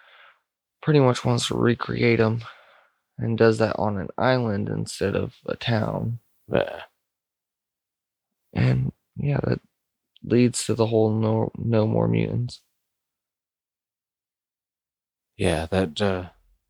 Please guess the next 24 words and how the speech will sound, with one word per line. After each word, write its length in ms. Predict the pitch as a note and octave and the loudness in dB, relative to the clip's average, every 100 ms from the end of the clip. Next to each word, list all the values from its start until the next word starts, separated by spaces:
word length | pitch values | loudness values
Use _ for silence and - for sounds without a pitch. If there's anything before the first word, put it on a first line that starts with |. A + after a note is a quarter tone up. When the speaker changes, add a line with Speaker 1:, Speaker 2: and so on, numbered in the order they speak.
| _ _ _ _ _ _ _ - | _ _ _ _ _ _ _ -6
Speaker 2:
goddamn. 580 | F2+ - F#2+ F#2 E2+ - _ _ _ _ _ _ _ _ _ _ _ _ _ | -4 -2 -2 -2 -4 -12 _ _ _ _ _ _ _ _ _ _ _ _ _
A 40 | A#2 | -2
lot 120 | C3 | 2
of 60 | C3+ | 2
implications. 880 | A#2 A2+ G2+ F2+ - G#2 F2+ - _ _ _ - | 0 -2 -2 -2 -2 -12 -14 -18 _ _ _ -6
Doctor 260 | F2+ F2 F#2+ | -2 -2 -4
Strange 420 | - F#2 F#2 - | 2 4 4 0
gets 220 | F#2 - | -4 -2
his 160 | F#2 F2 | -2 0
own 240 | F2+ G2 | 2 2
third 240 | F#2 E2+ E2+ | 2 0 0
eye 320 | F2 F#2+ G#2 _ _ _ _ | -2 -4 -8 _ _ _ _
in 100 | G2+ | -4
the 120 | F#2+ F2+ | -2 -2
end, 300 | G2+ A2 G#2 | -2 -4 -4
and 240 | E2 F2+ - _ _ _ _ _ _ _ _ | -6 -8 -14 _ _ _ _ _ _ _ _
Charlize 520 | - G2+ G#2 G#2+ G2 | -2 2 2 2 -2
Theron 540 | - G2+ G2 G#2+ A#2 A2 | 0 0 0 -2 -2 -4
officially 720 | - G2 - G#2+ G#2 G#2 A2 G#2 - | -4 -4 -4 -4 -2 -4 -6 -10 -12
joins 680 | - F2+ F2 F2+ F#2 G#2 - | 0 2 4 2 0 -2 -6
the 100 | - | -6
Marvel 360 | D#2+ E2+ F2+ G2 | -2 -2 -2 -6
Universe. 760 | G#2 B2+ G#2 - A2 - - - _ _ _ _ _ _ _ _ _ _ _ _ _ _ _ _ _ _ _ _ | -6 -8 -8 -12 -14 -14 -16 -20 _ _ _ _ _ _ _ _ _ _ _ _ _ _ _ _ _ _ _ _
Which, 280 | G#2+ - - | -8 -8 -12